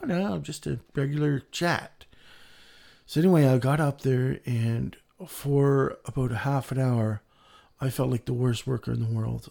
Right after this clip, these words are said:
I felt harassed, bullied, intimidated. Um, I was basically told, "How do you feel? How do you feel?" Trying to get a direct response to, um,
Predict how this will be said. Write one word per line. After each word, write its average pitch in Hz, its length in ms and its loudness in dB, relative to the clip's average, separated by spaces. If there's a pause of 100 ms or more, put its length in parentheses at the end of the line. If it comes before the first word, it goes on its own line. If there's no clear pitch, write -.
I 123 120 -4
felt 123 460 -6 (400)
harassed, 123 680 2
bullied, 123 420 2
intimidated. 120 880 -2 (760)
Um, 113 580 0
I 120 180 0
was 117 720 -4 (160)
basically 123 720 0
told, 127 640 -2 (680)
"How 123 220 0
do 123 60 2
you 127 140 0
feel? 117 380 -4 (100)
How - 160 -4
do 117 80 -2
you 131 160 -2
feel?" 117 340 -8 (480)
Trying 151 200 4
to 165 60 4
get 151 140 10
a 135 80 8
direct 127 440 0
response 127 680 -2
to, 131 520 -4 (640)
um, 117 420 2